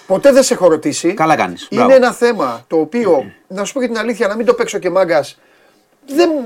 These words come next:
Speaker 1: μου πέρασε, όχι δεν μου πέρασε, προφανώς
Speaker 2: Λοιπόν.
Speaker 1: θεωρούσα ότι κάπου είναι, αλλά θεωρώ ότι είναι κάπου με, και με φύλαξη αστυνομική.
Speaker 2: Μπράβο. Ε, ε,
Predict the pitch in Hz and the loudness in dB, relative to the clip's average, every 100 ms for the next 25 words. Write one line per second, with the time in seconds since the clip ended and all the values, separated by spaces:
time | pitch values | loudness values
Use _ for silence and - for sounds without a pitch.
0 | 208 185 147 - 139 - 135 135 135 196 | -4 -4 -2 -2 -2 -4 -4 -2 -2 -2
1 | 208 175 139 139 127 - 175 202 - 226 | -2 -2 -2 -2 -2 -4 -4 -4 -6 -4
2 | 226 233 185 196 180 190 185 190 - 151 | -4 -2 2 2 2 -2 0 -2 -2 -4
3 | 160 185 - - - 254 247 - 226 214 | -4 -8 -12 -20 -12 -6 -6 -4 0 0
4 | 240 277 277 269 285 - 269 285 285 277 | 2 -2 -2 -2 -2 0 -2 0 -2 -2
5 | 277 277 277 269 320 175 127 165 214 233 | -4 -4 -6 0 2 2 -2 -10 -10 -10
6 | - 165 - - 135 139 127 123 120 120 | -4 -6 -6 -2 0 2 0 -2 -4 -6
7 | _ 151 | _ -6